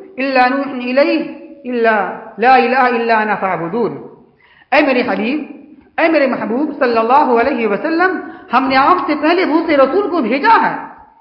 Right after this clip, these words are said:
إِلَّا نُوحِي إِلَيْهِ، ہم نے اس پر یہ وحی کی تھی۔ یہ کہا تھا ان سے کہ آپ لوگوں سے یہ بتا دیجئے، آپ اپنے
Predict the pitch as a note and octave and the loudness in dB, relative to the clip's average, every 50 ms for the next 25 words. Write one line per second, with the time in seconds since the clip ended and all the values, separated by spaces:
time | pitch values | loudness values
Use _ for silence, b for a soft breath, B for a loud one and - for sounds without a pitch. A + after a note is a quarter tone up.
0 | b b - - F4+ F#4+ F4+ D4 D4 E4 G#4 G#4 E4 E4+ D#4+ D4+ D#4+ G4+ A4 A4+ | b b -4 0 2 4 4 4 4 2 2 0 0 0 0 0 0 2 2 2
1 | G4 B3+ F3 - - - - - - - - - _ _ _ _ _ _ _ _ | 0 0 -2 -6 -10 -12 -16 -18 -20 -20 -20 -20 _ _ _ _ _ _ _ _
2 | _ _ _ _ _ _ _ - F#3+ G#3 A3+ A#3 A3+ A3 A3 A3+ A3+ G#3+ G#3 G#3 | _ _ _ _ _ _ _ -6 -4 -4 -4 -4 -6 -6 -6 -6 -6 -4 -2 -2
3 | G3 F#3+ F#3 - F4+ F#4+ - - B3 G3+ - - - - - - - - - - | -2 0 2 4 4 4 4 2 -2 -4 -6 -10 -14 -14 -16 -20 -20 -20 -20 -20
4 | _ _ _ _ F#3+ G#3 C4 - B3+ A#3 C4 G4 G#4 - C#4+ C4+ A#3 G#3 G3 - | _ _ _ _ -8 -8 -4 -2 -2 0 2 2 2 2 0 0 0 -2 -4 -4
5 | D4 D4 - B3+ A#3 A#3 B3+ A#3+ A#3+ A#3 C4 D4+ D#4+ - D4+ C4+ B3+ B3 B3+ B3 | -6 -4 0 2 2 2 2 2 0 -2 -2 -2 -4 -4 -2 -2 0 0 2 2
6 | F4 G4 G#4 G#4 F#4 D#4 B3+ G#3+ F#3 D3 B2+ - B B B B B B - G3 | 2 4 4 4 2 2 2 -2 -4 -6 -6 -10 B B B B B B 0 4
7 | C4+ E4+ F4+ - - A3+ G#3 A#3+ C4 | 6 6 6 4 2 -2 -2 -2 -2